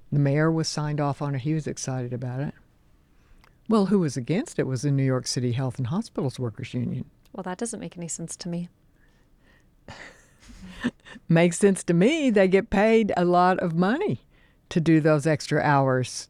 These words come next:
Speaker 1: They
Speaker 2: Mm-hmm.
Speaker 1: wanted that overflow crowd in the emergency room was valuable to them.
Speaker 2: Mm-hmm.
Speaker 1: More valuable to them than the people of New York City.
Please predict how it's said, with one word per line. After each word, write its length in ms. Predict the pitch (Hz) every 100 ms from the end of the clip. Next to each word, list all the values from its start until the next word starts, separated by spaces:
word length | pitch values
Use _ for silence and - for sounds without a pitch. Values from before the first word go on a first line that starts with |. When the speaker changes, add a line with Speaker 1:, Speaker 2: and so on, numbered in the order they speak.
| 180
Speaker 1:
They 200 | 175 196
Speaker 2:
Mm-hmm. 140 | 190 175
Speaker 1:
wanted 420 | 208 311 - 127
that 200 | 143 151
overflow 680 | 180 202 226 233 - 196 180
crowd 680 | - - 202 226 196 156 156
in 220 | 151 147
the 120 | 147
emergency 560 | 147 143 170 202 - 185
room 560 | 143 135 131 131 131 - - - -
was 240 | - 147 127
valuable 720 | 139 151 185 208 151 135 127 -
to 180 | - 143
them. 460 | 147 160 131 143 - -
Speaker 2:
Mm-hmm. 380 | 190 170 156 156 _ _ - - - - _ _ -
Speaker 1:
More 440 | 151 180 214 226
valuable 760 | 165 156 139 131 131 123 135 - _ -
to 120 | 160
them 340 | 131 131 123 123
than 160 | 123
the 80 | 120
people 300 | - 139 135
of 120 | 127
New 80 | 131
York 200 | 117 -
City. 380 | - 165 -